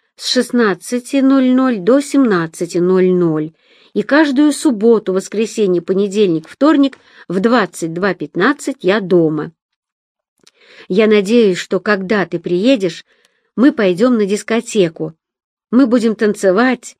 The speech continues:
пить, любить и наслаждаться жизнью. А потом поговорим об отъезде в Соединенные Штаты Америки.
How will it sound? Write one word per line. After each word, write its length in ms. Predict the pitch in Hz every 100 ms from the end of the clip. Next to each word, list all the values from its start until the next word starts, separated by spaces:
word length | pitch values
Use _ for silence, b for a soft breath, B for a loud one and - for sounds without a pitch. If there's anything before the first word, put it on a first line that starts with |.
| _
пить, 300 | 254 262 - b b -
любить 600 | 185 165 233 302 - - _ _ _
и 80 | 226
наслаждаться 840 | 226 214 196 180 180 269 277 240 247
жизнью. 800 | 208 208 165 175 160 156 165 - _ _ B B B B
А 120 | 170
потом 440 | 185 214 - 339 359
поговорим 720 | 247 208 214 214 247 320 320 b b b b
об 180 | 202 202
отъезде 520 | 196 196 262 302 240
в 60 | 247
Соединенные 680 | 240 196 196 202 277 262 226
Штаты 420 | - 233 247 220
Америки. 680 | 226 233 220 170 147 -